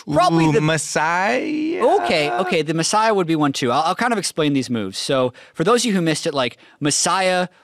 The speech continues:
Speaker 1: was an amazing Chinese mid laner who was super good at T F. And his move, uh,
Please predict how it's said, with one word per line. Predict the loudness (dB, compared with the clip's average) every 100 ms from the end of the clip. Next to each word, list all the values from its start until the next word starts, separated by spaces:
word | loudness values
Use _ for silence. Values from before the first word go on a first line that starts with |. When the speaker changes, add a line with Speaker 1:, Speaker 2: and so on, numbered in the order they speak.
| -4
Speaker 1:
was | 0 2 2 0 -2 -10 -4
an | 0 0 0
amazing | -2 -2 0 0 0 0 -2
Chinese | -2 -2 0 -2 -4
mid | -4
laner | -4 -2 -4 -4 _ -8
who | -2
was | 0 0
super | -2 -2 -2 -2
good | -4
at | -6
T | -6 -4
F. | -6 -10 -12
And | -8 -6 -8
his | -2 0 0
move, | 2 2 2 -2 -10 -14
uh, | -2